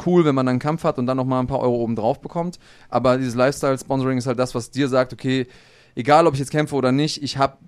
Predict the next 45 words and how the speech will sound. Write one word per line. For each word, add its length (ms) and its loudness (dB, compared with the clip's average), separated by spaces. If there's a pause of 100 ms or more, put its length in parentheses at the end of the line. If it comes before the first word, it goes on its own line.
schon 180 -6
mal 120 0
meinen 240 2
Mindestsatz 600 2
dr-, 180 -6
drin, 460 -2
den 160 -2
ich 120 -6
irgendwie 380 0
brauche, 400 0
um 220 -2
zu 120 -6
überleben 580 0
und 200 -4
um 120 -6
zu 120 -10
reisen, 480 2
um, 300 -8
um 160 -6
dann 160 -2
irgendwie 220 -4
auch 140 -6
sich 160 -10
sein 160 -6
Training 240 -4
reinzuholen, 640 -4
wie 60 -6
man 160 -4
sich's 140 -10
braucht. 260 -6 (400)
Und, 360 4 (160)
das 180 -2
ist 180 -4
sozusagen 560 -2
das 100 -2
dritte 260 -2
Ding, 200 -4
was 140 -2
ein 80 -4
gutes 200 -8
Management 420 -4
eigentlich 240 -4
können 220 -2
müsste, 260 -4
ist 240 -6